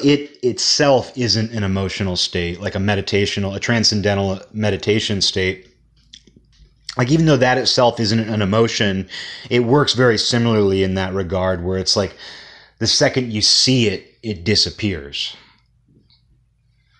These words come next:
But yet you want it. You, but yet you, you have a need to know that it's happening too. So that's sort of the catch twenty-two. That's sort of the dilemma,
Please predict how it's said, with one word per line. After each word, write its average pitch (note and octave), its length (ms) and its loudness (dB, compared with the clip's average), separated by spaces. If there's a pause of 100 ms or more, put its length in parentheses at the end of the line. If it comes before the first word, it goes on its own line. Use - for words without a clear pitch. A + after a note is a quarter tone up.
(380)
But A#2+ 240 2
yet B2+ 180 2
you A#2 180 -2
want A2+ 380 2
it. E2+ 180 -12
You, A#2 280 -2
but B2 160 0
yet B2+ 240 2
you, A#2 460 0
you A#2+ 180 0
have C3 180 2
a A2+ 80 2
need B2 420 0
to G#2+ 140 0
know G#2+ 320 2
that F#2 140 -4
it's F#2+ 160 -6
happening F2+ 580 -4
too. E2+ 440 -2 (360)
So - 120 -2
that's B2+ 160 2
sort D3 180 2
of A#2+ 60 0
the A#2 60 0
catch D3 340 -2
twenty-two. B2 680 2
That's G#2+ 180 0
sort A2+ 200 2
of G2+ 80 -2
the G2+ 80 -4
dilemma, G#2+ 640 0